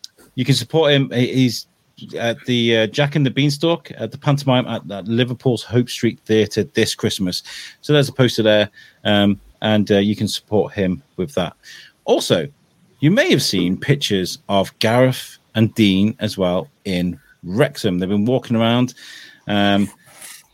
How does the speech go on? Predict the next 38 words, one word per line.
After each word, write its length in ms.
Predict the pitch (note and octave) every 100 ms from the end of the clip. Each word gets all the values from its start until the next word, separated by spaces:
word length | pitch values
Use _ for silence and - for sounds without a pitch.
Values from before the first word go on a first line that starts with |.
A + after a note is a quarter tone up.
| _ _ _
ah, 400 | F3 G3 E3 D3 C#3
this 160 | D3
is 120 | D3
fantastic. 680 | C#3 B2 D#3+ D3+ C#3+ A2 F#2
So 380 | - A#2+ A2+ A2+
there's 260 | A#2 A2+ -
Gareth 280 | B2 A#2 -
there. 360 | A#2+ B2+ A#2+ - G#2+
He 160 | G#2+ A2+
sent 240 | - E3
me 60 | D3+
that. 140 | A2+
He, 180 | A#2 C3
he 320 | A2 E3+ G#3+
sent 340 | F3 - E3 C#3
me 140 | C#3+
that 180 | C3+ -
picture 360 | C3+ G#2 - A2
to 140 | A2
show 380 | - A#2 G#2+ G#2
on 120 | G#2+
the 60 | G2+
show. 280 | - G2+
So 180 | G2 A2
if 120 | G#2+
you're 340 | B2+ B2 D3 G3
seeing 220 | - D#3
that 100 | C3+
picture 260 | - B2+ A#2
and 80 | A2
Gareth's 180 | A2+
going, 180 | - A2+
"Why 200 | A2+ C#3+
did 140 | D3+ C3+
I 40 |
send 200 | A#2+ A#2
that 100 | G2+
in?" 160 | A2